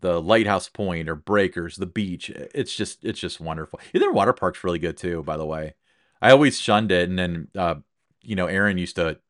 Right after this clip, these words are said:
w-, wanted to go, so we did, and they've got some great stuff there. It's really cool.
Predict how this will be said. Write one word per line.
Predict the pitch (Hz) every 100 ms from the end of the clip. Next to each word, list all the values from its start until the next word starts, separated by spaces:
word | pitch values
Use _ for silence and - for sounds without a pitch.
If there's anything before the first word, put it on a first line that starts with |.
| _
w-, | 101 90 95
wanted | 101 95 85
to | 82
go, | 87
so | 85 85
we | 82
did, | 87 95 87
and | 80
they've | 117
got | 254 247
some | 101 90
great | 82 92 104
stuff | - 85 113
there. | - 76 82 - _ _ _ _
It's | 120 -
really | 262 302
cool. | - 180 98 78